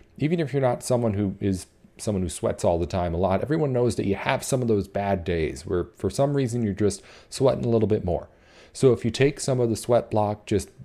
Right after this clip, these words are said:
reusable wipes that you can throw in a purse or anything else, you can go out and be confident that even if you're having a day that's just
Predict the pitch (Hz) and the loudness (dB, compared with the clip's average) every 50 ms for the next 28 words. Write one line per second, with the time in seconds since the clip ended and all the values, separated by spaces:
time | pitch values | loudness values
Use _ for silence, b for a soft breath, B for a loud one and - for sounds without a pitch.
0 | - - 113 107 110 110 110 110 104 110 113 110 110 101 101 95 98 98 - - | -8 0 2 4 4 6 4 4 2 2 2 2 2 4 2 2 2 0 -2 -4
1 | 104 98 90 - 95 92 90 - - - 95 92 95 92 87 - - - 95 92 | -2 -2 -2 -2 -2 -4 -4 -4 -2 0 2 2 2 2 0 -4 -4 0 2 4
2 | 92 92 92 - - - 95 90 87 87 85 90 85 - 95 90 85 78 69 71 | 4 2 2 -2 -2 0 2 2 4 2 2 0 -2 -2 -2 -2 -2 0 -2 -2
3 | - - B B B B B B B B 107 101 98 - 104 95 92 113 107 104 | -4 -8 B B B B B B B B -2 -2 0 2 2 4 6 6 6 6
4 | - - - 110 117 139 143 143 - - - - 113 110 107 101 98 107 98 98 | 4 2 0 2 2 4 2 0 -2 -10 -6 -2 -2 0 2 2 2 0 0 -2
5 | - - - - 156 160 151 - 135 127 117 113 120 113 - 151 170 180 180 160 | -4 -12 -6 -2 -2 -2 0 0 0 -2 0 0 -2 -2 0 0 0 0 0 -2
6 | - - 135 113 110 113 120 117 120 107 95 - 101 95 107 110 107 92 - - | -2 0 0 2 4 4 2 2 2 0 0 2 2 2 2 2 2 -2 -4 -4
7 | - - 98 92 - - - | -4 0 0 0 0 -2 -14